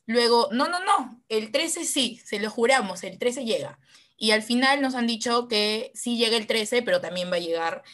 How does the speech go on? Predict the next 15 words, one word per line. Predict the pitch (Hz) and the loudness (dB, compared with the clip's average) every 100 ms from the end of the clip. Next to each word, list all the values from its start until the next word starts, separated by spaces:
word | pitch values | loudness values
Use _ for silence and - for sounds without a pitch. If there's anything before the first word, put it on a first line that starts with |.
| - - _ | -20 -20 _
eh, | 190 180 170 - - | -8 -6 -6 -8 -8
el | 190 175 | -8 -8
siete. | - 214 175 170 208 _ _ _ | -6 0 0 0 -8 _ _ _
Entonces, | 196 202 214 214 220 214 | -6 -4 -2 -2 -2 -4
se | |
supone | 190 180 208 220 247 247 | -6 -6 -2 0 0 0
que | 175 175 214 - _ _ | -2 0 -4 -8 _ _
ya | 185 190 | 0 0
tienen | 196 202 202 | -2 -8 -4
que | 202 190 214 | -2 -2 -2
haber | 180 175 175 | -4 -4 -4
llegado | 190 220 196 175 175 - - - _ _ | -4 0 2 4 2 0 -10 -20 _ _
trescientas | 196 190 202 185 180 180 | -4 -2 -4 -4 -6 -4
mil | 220 247 | -4 -2
dosis | 226 233 - 196 208 - - | 0 0 -2 -6 -10 -12 -14